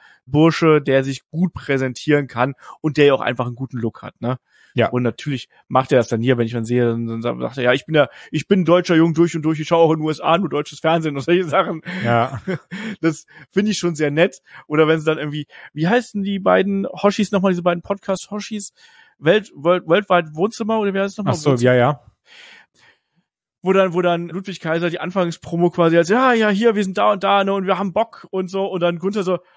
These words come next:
Speaker 1: „Hi, ich bin Gunther und ich bin auch dabei.“
Speaker 2: Ja,
Speaker 1: So.
Speaker 2: natürlich auch die Meme-, die, die deutschen Memes natürlich aufleben lassen, ne? Das finde ich schon sehr stark. Ich bin auch sehr gespannt auf die, äh, Worldwide Wohnzimmer-Folgen mit den beiden. Also hab ich Bock drauf.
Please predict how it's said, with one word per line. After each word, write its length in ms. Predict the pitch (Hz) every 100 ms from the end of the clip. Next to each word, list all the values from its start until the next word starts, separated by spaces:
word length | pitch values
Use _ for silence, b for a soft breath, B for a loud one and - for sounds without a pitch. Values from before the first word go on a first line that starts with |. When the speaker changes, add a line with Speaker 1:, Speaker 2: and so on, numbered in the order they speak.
| b _
Speaker 1:
„Hi, 300 | 139 165 190 160
ich 140 | 143
bin 120 | 160
Gunther 380 | 151 170 185 160 _
und 120 | - 151
ich 120 | -
bin 120 | 151
auch 160 | 139 -
dabei.“ 420 | 123 113 107 - b b
Speaker 2:
Ja, 160 | 113
Speaker 1:
So. 80 | 110
Speaker 2:
natürlich 420 | 151 117 143 135
auch 180 | 202 - - - b b b -
die 60 | 131
Meme-, 380 | 131 139 151
die, 160 | 131 135
die 260 | 123 123 123
deutschen 420 | 131 143 - 127
Memes 280 | 123 143 -
natürlich 360 | 113 127 113
aufleben 540 | 117 123 127 123 120 120
lassen, 400 | 117 - 127 110
ne? 220 | 123 127 b b b b b b
Das 180 | 107
finde 180 | - 110
ich 80 | 98
schon 180 | 104 98
sehr 160 | 95
stark. 300 | 90 - 90
Ich 60 | 113
bin 100 | 151
auch 80 | 143
sehr 120 | 139
gespannt 300 | 120 - 127
auf 160 | 110 -
die, 220 | 113 110
äh, 180 | 101 101
Worldwide 340 | 110 110 98
Wohnzimmer-Folgen 800 | 110 110 101 98 - 98 95 92
mit 340 | 95 - -
den 160 | 101 90
beiden. 300 | 90 87 92
Also 100 | 98
hab 60 |
ich 140 | 92 -
Bock 160 | 98
drauf. 360 | - 85 95 -